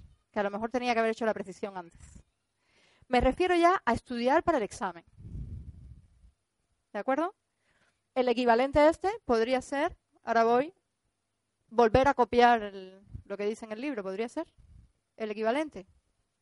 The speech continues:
Cuando los niños dicen, "Yo es que copio una hoja lo que, lo importante", ¿no?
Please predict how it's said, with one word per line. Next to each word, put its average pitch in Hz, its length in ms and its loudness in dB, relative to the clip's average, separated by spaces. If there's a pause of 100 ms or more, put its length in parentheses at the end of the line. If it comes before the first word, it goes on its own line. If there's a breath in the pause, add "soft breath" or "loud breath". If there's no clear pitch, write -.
(380)
Cuando 208 260 -2
los 208 100 0
niños 262 200 -4
dicen, 233 260 -4
"Yo 285 80 2
es 311 60 2
que 339 120 0
copio 320 440 6
una 302 300 2
hoja 311 200 -2
lo 262 100 2
que, 214 200 -2
lo 214 100 -6
importante", 190 560 -6
¿no? 294 160 -6